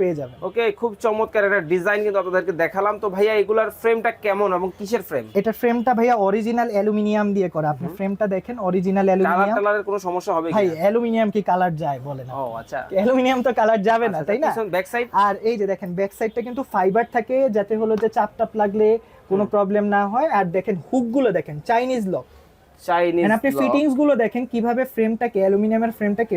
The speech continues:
Speaker 1: ফিটিংস করা হয়েছে।
Speaker 2: ওকে, খুব
Speaker 1: একদম
Speaker 2: চমৎকার একটা
Speaker 1: এক্সক্লুসিভ।
Speaker 2: ডিজাইন। তো প্রাইসিং এ চলে আসি।
Speaker 1: ভাইয়া, এটা আমাদের প্রাইস ছিল পনেরো হাজার টাকা, শুধুমাত্র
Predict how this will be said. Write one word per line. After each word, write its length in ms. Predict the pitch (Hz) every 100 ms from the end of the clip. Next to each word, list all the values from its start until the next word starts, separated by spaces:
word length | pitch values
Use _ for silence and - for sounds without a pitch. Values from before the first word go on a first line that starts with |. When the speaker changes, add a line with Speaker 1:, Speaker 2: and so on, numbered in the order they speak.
| 160
Speaker 1:
ফিটিংস 280 | 190 226 220 -
করা 160 | 156 143
হয়েছে। 240 | 131 - - - - - - 190
Speaker 2:
ওকে, 180 | 208 220 208
খুব 80 | 226
Speaker 1:
একদম 160 | 220 247
Speaker 2:
চমৎকার 420 | 202 208 - 202
একটা 120 | 190
Speaker 1:
এক্সক্লুসিভ। 180 | 190 180
Speaker 2:
ডিজাইন। 320 | 220 185 214 240 202
তো 40 | 196 196
প্রাইসিং 320 | 202 208 220 214
এ 20 |
চলে 140 | 214 185
আসি। 180 | 139 139 110 -
Speaker 1:
ভাইয়া, 200 | 226 269 233 226
এটা 140 | 240 262
আমাদের 240 | 247 240 269
প্রাইস 240 | 254 220 226 -
ছিল 120 | 254 262 247
পনেরো 240 | 226 233 233
হাজার 180 | 226 226
টাকা, 120 | 226 254
শুধুমাত্র 360 | 226 220 226